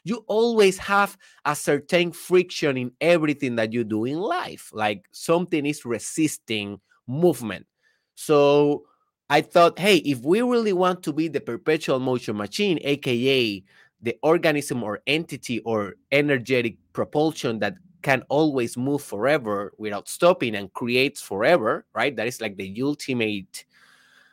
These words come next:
<sighs> goal for personal development, that you become this type of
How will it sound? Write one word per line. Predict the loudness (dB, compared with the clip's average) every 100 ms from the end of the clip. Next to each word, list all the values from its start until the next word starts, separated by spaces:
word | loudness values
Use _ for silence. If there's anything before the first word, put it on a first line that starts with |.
| _ _ _ -16
<sighs> | -12 -10 -10 -10 0
goal | 4 4 4
for | 2 0
personal | 2 2 2 -2
development, | 4 6 6 2 -6
that | -6
you | -6
become | -4 -2 -2
this | -4 0
type | 0 2
of | -2 -4